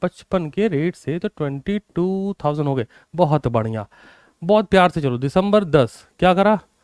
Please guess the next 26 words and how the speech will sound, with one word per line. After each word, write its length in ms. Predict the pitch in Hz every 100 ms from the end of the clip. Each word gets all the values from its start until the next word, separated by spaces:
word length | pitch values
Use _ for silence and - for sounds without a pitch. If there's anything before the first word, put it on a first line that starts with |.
| _ _ _ _ _ -
परचेज। 440 | 165 - 170 120
अब 160 | 156 156
मैं 300 | 135 175 196
आपको 280 | 156 -
चाह 260 | 190 127 156
रहा 120 | 139
हूँ 80 | 190
कि 140 | -
यहीं 140 | 143 170
से 140 | -
मैं 120 | 175
वर्किंग 680 | 190 113 127 156 - 233 135
नोट 160 | 202 220
बताना 300 | 143 120 113
शुरू 280 | - 120
कर 60 | 113
दूँ। 100 | 127
भाई 460 | - - _ - 165
साहब, 300 | 208 143 131
मज़ा 160 | 151
आ 100 | 120
जाएगा, 260 | 113 110 120
सीरियसली 460 | - 196 196 -
बता 160 | 135 120
रहा 100 |
हूँ। 80 | 120